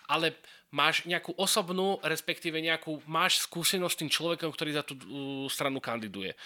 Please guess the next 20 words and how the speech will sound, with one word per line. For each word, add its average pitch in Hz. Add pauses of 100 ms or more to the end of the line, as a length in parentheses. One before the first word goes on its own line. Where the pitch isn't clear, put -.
(380)
A 131
aj -
takto 185
sa 147
môžete 156
rozhodnúť, 143 (320)
je, 147
že 143 (460)
ak -
tomu 180
človeku 180
veríte, 160
tak 151
mu 151
asi 151
môžete 151
veriť 143
aj, 135 (260)
aj 127 (100)
to, 135